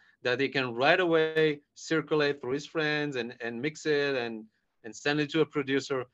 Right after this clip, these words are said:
So we wanna help uh, this creator economy as,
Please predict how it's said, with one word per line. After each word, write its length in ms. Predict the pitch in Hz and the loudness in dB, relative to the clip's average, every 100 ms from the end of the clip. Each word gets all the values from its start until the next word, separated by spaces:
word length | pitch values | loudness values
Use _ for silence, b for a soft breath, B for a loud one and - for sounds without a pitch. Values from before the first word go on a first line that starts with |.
| - _ | -20 _
So 180 | - 120 | -12 -6
we 200 | 151 208 | -2 -2
wanna 280 | 160 165 151 | 0 2 2
help 300 | 139 143 143 _ _ 131 | 2 0 -2 _ _ -4
uh, 840 | 117 117 113 110 110 110 107 113 117 | -2 0 0 0 0 0 -2 -4 -4
this 180 | 131 135 | -6 -4
creator 420 | - 135 127 120 | -4 -2 0 -2
economy 440 | 113 120 120 113 104 | -2 -2 -2 -2 -4
as, 200 | 98 | -6